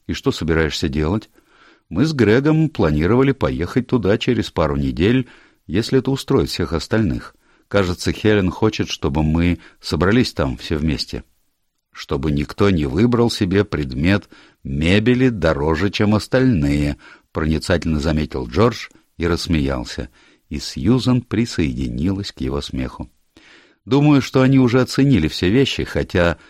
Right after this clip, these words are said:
цена наследуемого всегда ниже, чем его стоимость на свободном рынке. Я бы, например, хотела получить пару вещей, которые напоминали бы мне об основателе семейного благосостояния.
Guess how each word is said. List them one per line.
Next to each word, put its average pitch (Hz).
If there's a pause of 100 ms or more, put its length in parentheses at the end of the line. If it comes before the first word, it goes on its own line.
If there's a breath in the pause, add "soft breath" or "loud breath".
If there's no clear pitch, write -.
(340 soft breath)
цена 90
наследуемого 87
всегда 90
ниже, 107 (200 soft breath)
чем -
его 76
стоимость 85
на 87
свободном 82
рынке. 73 (520)
Я 143
бы, 151
например, 135
хотела 123
получить 90 (160)
пару 98
вещей, 98
которые 82
напоминали 90
бы 80
мне 82 (340 loud breath)
об 71
основателе 87
семейного 82
благосостояния. 90